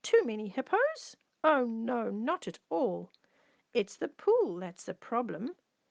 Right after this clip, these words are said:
It's really too small. All that we need is to get in a digger to come and to dig and to make the hole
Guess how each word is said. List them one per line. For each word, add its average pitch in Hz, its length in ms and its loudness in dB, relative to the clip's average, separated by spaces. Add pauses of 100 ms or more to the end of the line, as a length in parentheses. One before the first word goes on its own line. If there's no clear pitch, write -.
(140)
It's - 260 -2 (100)
really 240 380 -2
too 214 360 -8
small. 339 680 -4 (760)
All 240 220 2
that 190 180 -8
we 190 100 -6
need 202 580 -4
is 233 180 -6
to - 120 -8
get - 260 -8
in 214 120 -4
a 247 80 -2 (100)
digger 247 400 -2 (380)
to - 100 -12
come 294 420 -6 (220)
and 226 180 -4
to 294 160 -10 (140)
dig 392 380 -2 (420)
and 196 160 -8
to - 140 -12
make 180 320 -10
the - 80 -12
hole 220 480 -2